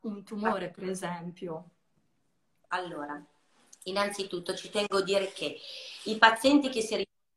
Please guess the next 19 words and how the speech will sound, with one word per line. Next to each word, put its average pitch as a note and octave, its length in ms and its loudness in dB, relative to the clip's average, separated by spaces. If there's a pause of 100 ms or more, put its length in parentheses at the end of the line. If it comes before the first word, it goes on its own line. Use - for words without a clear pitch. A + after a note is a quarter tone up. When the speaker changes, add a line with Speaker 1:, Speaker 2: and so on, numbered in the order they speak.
Speaker 2:
alla F3+ 260 2
lilt F#3+ 540 -4
non G3+ 200 -4
sono G#3+ 380 -2
tutti F#3+ 320 -12
pazienti F3 560 0
tumorali, D3 720 -2 (300)
con F#3 240 2
malattie, F3 840 4
ehm, D3 540 -8 (720)
con E3+ 220 -2
tumore, D3+ 400 -2
anche F#3+ 240 2
perché G#3 340 4
la G#3 100 6
lilt B3 440 -4 (400)
è, G#3 340 0
fa B3+ 180 6
prevenzione, D3+ 1040 -8